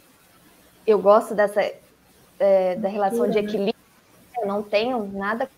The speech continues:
Speaker 1: contra o cimento, ao contrário, eu acho que a gente tem que usar de uma forma consciente, né? Em vez de usar cinquenta sacos de cimento na minha obra, eu usei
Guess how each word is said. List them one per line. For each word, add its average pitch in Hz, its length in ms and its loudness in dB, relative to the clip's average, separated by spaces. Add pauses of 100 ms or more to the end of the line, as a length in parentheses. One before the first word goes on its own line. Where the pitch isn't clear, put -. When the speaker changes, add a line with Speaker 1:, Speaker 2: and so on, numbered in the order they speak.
(160)
Speaker 1:
contra 214 260 -6
o 208 40 -20
cimento, 202 440 -8
ao 196 140 0
contrário, 202 500 -2
eu 196 60 2
acho 196 160 0
que 196 80 -14
a - 20 -14
gente 202 200 -12
tem 208 140 -8
que 220 100 -8
usar 196 400 -4 (320)
de 240 100 -8
uma 247 120 -2
forma 262 280 -4
consciente, 330 680 -6
né? 233 280 -6 (340)
Em 226 120 -2
vez 220 220 4
de 277 60 -2
usar 226 220 -2
cinquenta 247 540 -4
sacos 233 460 -2
de 220 120 -6
cimento 226 480 -6
na 220 100 -4
minha 254 260 -2
obra, 247 240 0
eu 359 180 0
usei 349 360 -2